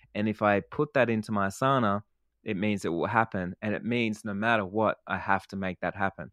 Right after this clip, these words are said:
So I think, like, having those deadlines, like, you don't always feel inspired. You don't always feel like you got all the time in the world. But when you have that deadline, it means it takes away all the excuses and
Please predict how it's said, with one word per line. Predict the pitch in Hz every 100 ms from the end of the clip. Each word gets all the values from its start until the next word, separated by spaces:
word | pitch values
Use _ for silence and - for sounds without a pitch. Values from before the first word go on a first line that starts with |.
| _ - - _ _ _
So | - 123
I | 117
think, | - 135 135
like, | 127 113
having | 120 123 127 127
those | 120 113
deadlines, | 117 113 117 104 98 101
like, | 104 -
you | 117
don't | 139
always | - 120 123 120 -
feel | 117 113
inspired. | 104 - 98 98 92 107
You |
don't | 120
always | - 107 107 104
feel | - 101
like | 101
you | 98
got | 104
all | - 101
the | 95
time | 104 101
in |
the | 95
world. | 98 104 98 92
But | 90 107
when | 107
you |
have | 107 98
that | 95 -
deadline, | 110 107 101 98 104 _ _ _ _ _ _ - -
it | - 117 -
means | 117 113 113
it | 113
takes | - 120 113
away | 117 110
all | - 110
the | 107
excuses | 107 - 113 - 101
and | 101 107